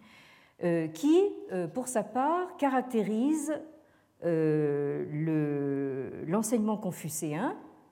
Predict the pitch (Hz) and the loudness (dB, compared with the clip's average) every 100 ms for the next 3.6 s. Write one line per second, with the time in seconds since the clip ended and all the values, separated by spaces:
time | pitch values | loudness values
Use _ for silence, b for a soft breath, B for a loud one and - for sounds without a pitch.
0 | _ _ _ - 214 - B B B B | _ _ _ -20 -18 -20 B B B B
1 | B 180 170 170 277 262 254 285 302 359 | B 2 2 4 4 4 2 4 4 4
2 | 349 - 180 165 160 156 151 151 156 330 | -2 -6 -2 2 2 2 2 0 2 4
3 | 285 175 175 202 220 170 | 4 2 0 0 0 -2